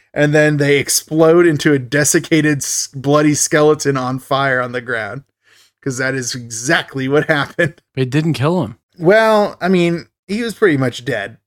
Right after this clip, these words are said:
Speaker 1: But he does do one last, like, "Grr," uh, only for Redfern to stomp his skull into pieces.
Speaker 2: Stomped him.
Speaker 1: Yeah. So, yeah. And then he's dead. Or is he? I mean, he's not because there's more movies, but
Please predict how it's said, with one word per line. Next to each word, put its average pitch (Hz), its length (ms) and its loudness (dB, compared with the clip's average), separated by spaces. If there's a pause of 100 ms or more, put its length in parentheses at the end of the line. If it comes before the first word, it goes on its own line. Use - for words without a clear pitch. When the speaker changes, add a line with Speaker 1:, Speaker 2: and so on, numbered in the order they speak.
(160)
Speaker 1:
But 143 300 0 (300)
he 170 140 0
does 165 280 4
do 156 180 4
one 147 240 4
last, 147 400 0
like, 135 320 -2
"Grr," 214 1040 4 (420)
uh, 139 180 2
only 147 260 4
for 135 280 0
Redfern 139 440 0
to 123 80 -4
stomp 139 560 -2
his - 420 -2 (160)
skull 143 460 0
into 131 180 -2
pieces. 139 540 -6
Speaker 2:
Stomped - 680 -8
him. - 140 -16 (160)
Speaker 1:
Yeah. 123 400 -6
So, - 140 -6
yeah. 139 360 2
And 160 160 -2
then 175 160 -2
he's 139 220 -4
dead. - 260 -18 (220)
Or 139 200 2
is 135 280 -4
he? 90 220 -18 (500)
I 135 60 -4
mean, 139 80 0
he's 127 200 -4
not 120 240 -4
because 110 200 -12
there's 104 200 -12
more 117 200 -10
movies, 107 460 -14
but 113 240 -10